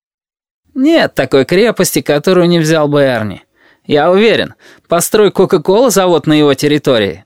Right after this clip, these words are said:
он предложил бы им крышу против Пепси, и они согласились бы. Помнишь тот овощной супермаркет, который открылся в двух шагах от нас? Его еще рекламировали как «Огород Нью-Джерси».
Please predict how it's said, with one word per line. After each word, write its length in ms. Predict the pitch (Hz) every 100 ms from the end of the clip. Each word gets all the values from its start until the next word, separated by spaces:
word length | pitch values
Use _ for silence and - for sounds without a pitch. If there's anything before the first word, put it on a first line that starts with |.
| -
он 180 | 254 202
предложил 500 | 214 208 196 202 185
бы 140 | 185
им 140 | 180
крышу 400 | - 180 175 175
против 340 | 143 175 - -
Пепси, 500 | 143 117 - 180 180 - - -
и 60 |
они 280 | 214 208 190
согласились 680 | 196 196 208 - 180 113 104
бы. 160 | 85 - _ _ _ _ _ _ _ -
Помнишь 360 | 196 320 -
тот 160 | 202 180
овощной 360 | 190 196 - 170
супермаркет, 640 | 180 190 202 202 - - -
который 340 | 135 170 170
открылся 480 | 160 - 202 175 127
в 80 | 117
двух 240 | 185 226
шагах 420 | - 165 160 143
от 120 | 170 190
нас? 320 | 131 - - _ _ _ _
Его 220 | 131 165 175
еще 220 | 147 160
рекламировали 600 | - 175 185 196 147 127
как 280 | 143 127 -
«Огород 480 | 165 135 147 185 170
Нью-Джерси». 720 | 165 165 156 147 110 -